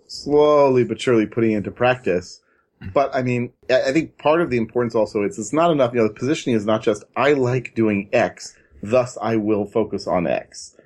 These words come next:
right? It's much more complex than that. It's thinking about what you wanna do, but also how that intersects with potential clients, your ideal clients, and finding a happy medium between what you're interested in doing and what your clients are interested in doing,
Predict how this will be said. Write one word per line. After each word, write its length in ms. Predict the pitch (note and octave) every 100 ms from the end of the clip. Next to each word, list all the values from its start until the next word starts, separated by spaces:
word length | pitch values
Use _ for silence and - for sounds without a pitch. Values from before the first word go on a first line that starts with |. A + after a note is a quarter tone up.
| _ -
right? 140 | A#2+
It's 100 | B2
much 140 | D3+ C3+
more 100 | B2
complex 360 | B2+ A2+ A#2
than 100 | -
that. 80 | G2
It's 80 | F#2
thinking 200 | C3+ A#2+
about 220 | A#2 G#2
what 140 | G#2 A2+
you 120 | A2+
wanna 220 | G#2+ G#2
do, 100 | G#2
but 120 | G2+
also 340 | A2 B2+ A#2 F#2+
how 160 | G#2+
that 120 | G#2
intersects 600 | G2 A2+ A#2 - G2 - A2
with 240 | G2 F#2 _ _ _ _
potential 380 | - C3+ B2+ A#2+
clients, 480 | A#2 G#2+ G2+ G2+ -
your 140 | F#2+
ideal 260 | G2 A2+ G#2+
clients, 540 | - G2+ G2 F#2+ F#2+
and 200 | G#2+ G#2+
finding 340 | - - C3+ B2
a 60 |
happy 260 | A2+ A#2 A#2+
medium 340 | A#2 B2+ A2+
between 320 | G2+ - G#2 G2+
what 120 | G2
you're 140 | G#2 A#2
interested 320 | G#2+ G#2 G#2+
in 80 | G2+
doing 260 | G2 G2+
and 100 | F#2+
what 100 | G2
your 100 | E2+
clients 340 | - A2 A2 G2+
are 60 |
interested 300 | F#2 F#2 -
in 80 | F#2+
doing, 360 | F2+ F2+ F2+